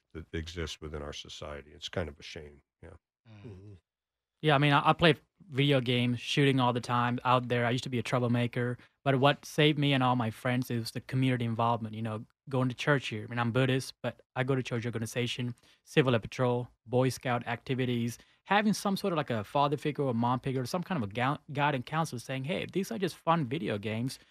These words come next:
Speaker 4: but listen, in reality, this is what's gonna happen. You, you, boys gotta be boys, girls gotta be boys, or vice versa. It doesn't really matter. You, you could do whatever you wanna do, but learn that in reality, there's consequences if you do bad."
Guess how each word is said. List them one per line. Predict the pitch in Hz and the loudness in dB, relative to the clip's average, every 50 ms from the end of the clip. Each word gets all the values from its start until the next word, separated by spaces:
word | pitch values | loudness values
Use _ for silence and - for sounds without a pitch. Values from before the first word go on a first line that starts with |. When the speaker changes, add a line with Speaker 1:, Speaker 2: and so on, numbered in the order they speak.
| _ _ _ | _ _ _
Speaker 4:
but | - 139 | -2 0
listen, | 143 180 202 190 - 139 120 | 0 0 0 -2 -2 -2 -2
in | 123 123 120 | -2 -2 -2
reality, | 113 127 143 160 185 185 180 160 127 113 | -2 -2 -2 0 0 -2 -2 -4 -4 -6
this | 110 131 131 - | -6 -8 -10 -10
is | 160 143 | -8 -6
what's | 165 156 - | -6 -6 -6
gonna | - - 131 127 | -6 -6 -6 -6
happen. | 113 - 143 160 - - - 95 110 | -6 -6 -6 -8 -8 -8 -10 -8 -6
You, | 127 143 160 - 160 | -6 -6 -4 -4 -6
you, | 156 - - _ _ _ _ _ | -8 -8 -12 _ _ _ _ _
boys | - 160 185 196 156 | 2 4 4 4 4
gotta | 208 190 180 | 2 2 2
be | 160 160 156 | 2 0 0
boys, | 131 135 139 139 139 143 - | 2 2 2 2 0 -2 -4
girls | - 127 131 135 131 | -4 -2 -2 0 0
gotta | 143 139 135 | 0 0 0
be | 131 139 135 | 0 -2 -2
boys, | 123 117 117 117 120 123 127 120 - | -2 -2 -2 0 0 0 0 -2 -2
or | 123 123 117 | -2 -2 0
vice | 110 117 131 135 - | 0 -2 -2 -2 -4
versa. | - 135 | -6 -8
It | 135 | -6
doesn't | 120 131 127 139 | -4 -4 -4 -4
really | 147 147 143 143 | -4 -4 -2 -2
matter. | 120 107 104 107 110 113 117 | -2 -2 -4 -4 -4 -4 -6
You, | 117 120 131 - _ _ _ _ _ - | -6 -6 -8 -12 _ _ _ _ _ -2
you | 147 160 | -2 0
could | - 220 165 | 0 0 0
do | 143 196 226 | 2 2 4
whatever | 220 214 202 196 180 160 | 4 4 4 4 4 2
you | 175 170 | 2 0
wanna | 165 165 156 147 | 2 2 0 0
do, | 139 135 143 151 | 0 0 0 0
but | 147 - - - - _ _ - | -2 -4 -6 -10 -16 _ _ -4
learn | 135 135 151 160 160 156 147 | -2 0 2 2 2 0 -2
that | 127 120 113 | -4 -6 -8
in | 123 120 120 | -8 -6 -4
reality, | 135 139 156 151 131 123 | -2 0 0 0 0 -2
there's | 127 123 - | -6 -8 -8
consequences | - - 156 156 156 - - - 151 139 123 | -6 -4 -2 -2 -2 -4 -6 -8 -6 -6 -6
if | 113 - - | -8 -10 -10
you | 127 | -10
do | 117 120 120 113 | -8 -8 -10 -10
bad." | - - 101 98 98 | -10 -10 -10 -10 -12